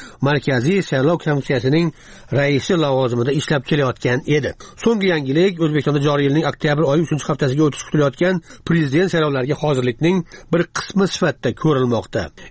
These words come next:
M S K tarkibidagi o'zgarishlar Prezident Shavkat Mirziyoyevning O'zbekistondagi siyosiy partiyalar rahbarlari bilan uchrashuvidan bir kun o'tib yuz berdi. Tadbirkorlar va ishbilarmonlar harakati, O'zbekiston Liberal Demokratik partiyasi,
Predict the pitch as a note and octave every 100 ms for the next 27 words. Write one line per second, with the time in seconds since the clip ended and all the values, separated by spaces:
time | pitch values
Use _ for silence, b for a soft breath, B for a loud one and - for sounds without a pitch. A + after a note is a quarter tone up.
0 | - B2+ B2+ - C#3+ C3+ C3+ B2 C#3 B2+
1 | C3+ B2+ D3 D3+ C#3 D#3 C#3+ F3+ G#3 G#3
2 | B B B - D3 E3+ G3+ G3+ F3+ F#3
3 | F#3+ F3 F#3+ G3 E3+ G3+ F3 D#3+ F3+ D#3+
4 | F3+ F3 E3+ G#3 G3+ B B B - -
5 | F#3 F3+ E3+ G3+ - F3+ F3 E3 D3+ C#3
6 | - C#3+ C#3 C3 C#3+ C#3 D3+ - E3 F#3
7 | G#3+ F#3+ B B B - E3 F3 F#3+ F3
8 | F3+ A3+ D#3 B2+ A#2 A#2+ G#2+ F#2 - -
9 | - G3+ G#3+ B3+ G#3 F#3+ G3 F#3+ F#3+ E3
10 | F3 F3+ F3 E3 D3 C#3+ C#3+ C#3+ D3 C#3+
11 | F3 D3+ D3 C3 E3 D#3+ D3 D3 D3 D#3
12 | B2+ B2 C3+ D3 D3 E3 D#3+ - G3